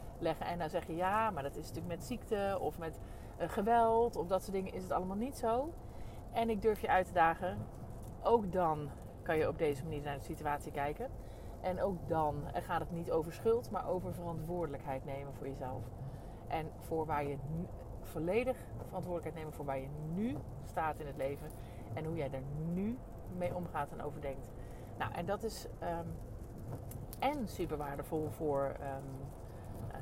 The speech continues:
werkgevers en werknemers, denk ik. Eh, om dat zo te doen. En een stuk prettiger voor je klanten. En het is, denk ik, heel waardevol gewoon voor jou zelf om dat te voelen.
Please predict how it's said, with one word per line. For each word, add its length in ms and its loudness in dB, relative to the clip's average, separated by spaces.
werkgevers 640 2
en 180 -4
werknemers, 520 0
denk 180 0
ik. 120 -2
Eh, 240 -2
om 120 -2
dat 160 -2
zo 180 0
te 120 -6
doen. 220 -2
En 120 -4
een 80 -6
stuk 380 -6
prettiger 420 -2
voor 160 -2
je 60 -2
klanten. 380 -2
En 200 4
het 160 -2
is, 180 2
denk 180 2
ik, 120 -4
heel 200 0
waardevol 440 0
gewoon 260 -2
voor 140 -4
jou 520 6
zelf 600 4
om 260 0
dat 360 2
te 80 -8
voelen. 320 2